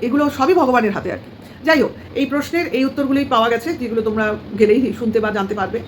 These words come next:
নেক্সট একটা দারুণ কোশ্চেনের মুখোমুখি বেচু হয়েছে। সেই কোশ্চেন যে ওকে করা হবে জানতো, এবং এই প্রশ্নের উত্তর দেওয়ার জন্যই তোমরা শুনলে অবাক হবে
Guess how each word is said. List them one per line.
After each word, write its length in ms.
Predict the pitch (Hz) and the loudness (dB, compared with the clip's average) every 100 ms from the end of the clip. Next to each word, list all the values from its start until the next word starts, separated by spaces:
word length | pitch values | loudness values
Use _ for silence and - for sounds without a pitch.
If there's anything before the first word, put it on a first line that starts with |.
| - - - | -14 -18 -6
নেক্সট 260 | 247 415 - | 0 0 0
একটা 180 | 330 311 | 0 4
দারুণ 320 | 233 247 311 311 | 4 4 2 0
কোশ্চেনের 380 | 220 233 277 277 | -2 0 -4 -4
মুখোমুখি 340 | 233 233 247 | -4 -4 2
বেচু 240 | 233 214 | 2 2
হয়েছে। 320 | 190 196 240 277 - - | 0 0 0 -4 -8 -10
সেই 220 | - 320 | 0 2
কোশ্চেন 380 | 330 240 - 320 | 4 2 2 -2
যে 80 | 294 | -2
ওকে 160 | 277 | -4
করা 240 | 294 247 254 | -2 0 2
হবে 240 | 240 294 | 2 2
জানতো, 300 | 320 294 180 - - - - - - - | 2 2 0 -8 -14 -20 -20 -20 -8 2
এবং 280 | 196 214 - - - - | 4 4 0 -16 -18 -4
এই 260 | 220 294 381 | 2 4 4
প্রশ্নের 420 | 262 269 - 349 - | 4 0 0 -4 -4
উত্তর 300 | - 311 294 | -6 -4 -2
দেওয়ার 340 | 254 254 240 | 2 2 2
জন্যই 340 | 277 311 330 | 0 0 0
তোমরা 260 | 226 247 254 247 | 0 -2 -4 -4
শুনলে 200 | 269 294 | -2 0
অবাক 220 | 269 277 | 0 0
হবে 240 | 254 233 | 2 2